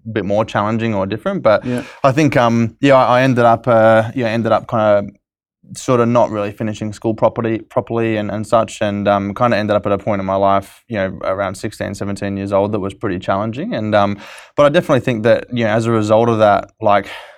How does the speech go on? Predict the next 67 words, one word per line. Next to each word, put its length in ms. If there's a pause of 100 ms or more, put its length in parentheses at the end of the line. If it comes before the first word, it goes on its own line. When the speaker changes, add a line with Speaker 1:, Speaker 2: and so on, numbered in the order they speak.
(140)
Speaker 1:
I 40
learnt 280
a 60
lot 140
of 80
extremely 500
valuable 420
life 220
skills 320
that 100
otherwise 380
I, 120
you 120
know, 80
potentially 400
might 220
not 240
have. 240
Um, 80
Speaker 2:
Right. 280
Speaker 1:
so 120
I 80
think, 280
um, 360 (400)
you 80
know, 80
just 180
the, 220
the 100
notion 380
of 100
being 240
resilient 580
and, 220
and 160
being 220
independent 480
and 80
whatever 220
at 40
a 40
young 260
age. 260
I 60
mean, 320
we 100
all 100
go 140
through 160
it 60
at 80
some 180
point. 280
It's 60
just 240
I 140
probably 240
went 160
through 120
it 20
a 20
little 140
bit 100
earlier 380
than, 160
Speaker 2:
Yeah. 180
Speaker 1:
um, 300